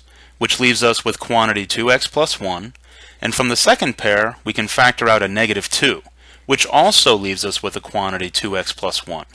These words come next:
This quantity two x plus one is shared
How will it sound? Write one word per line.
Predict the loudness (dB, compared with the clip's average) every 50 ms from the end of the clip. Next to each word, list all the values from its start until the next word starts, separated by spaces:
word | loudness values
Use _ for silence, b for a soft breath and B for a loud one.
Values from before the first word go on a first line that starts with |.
| -20 _ _ B B B B B B B B B B B B B B
This | 2 2 2 2
quantity | 0 2 4 4 6 6 6 4 4 2
two | 2 -2 2 4 4
x | 4 2 0
plus | -2 0 0 0 0 -4
one | -6 -4 -4 -4 -4 -4
is | -4 -2 -2 0
shared | 2 2 4 4 4 4 4 4 4 2 2 0 -4